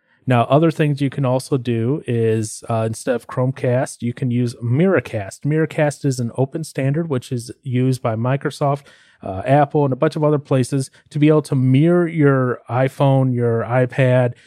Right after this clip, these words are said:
uh, your computer to, uh, a screen as well. You know, just similar like you would do with a Chromecast. Uh, it's just called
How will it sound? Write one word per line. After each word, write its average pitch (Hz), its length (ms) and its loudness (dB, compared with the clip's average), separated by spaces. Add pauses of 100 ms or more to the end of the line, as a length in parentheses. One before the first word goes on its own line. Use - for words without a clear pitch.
(180)
uh, 117 220 0
your 110 220 -2
computer 123 560 0 (680)
to, 131 460 4 (320)
uh, 107 300 -2
a 131 120 0
screen 131 400 -2
as 107 220 -4
well. 139 360 2 (200)
You 131 100 0
know, 117 140 -2
just 147 260 -6
similar 147 360 2
like 123 280 2
you 135 140 2
would 120 200 -2
do 113 280 2 (320)
with 113 320 0
a 113 100 0
Chromecast. 110 680 -4 (520)
Uh, 107 460 -2
it's 123 200 -4
just - 180 -10
called 104 280 -2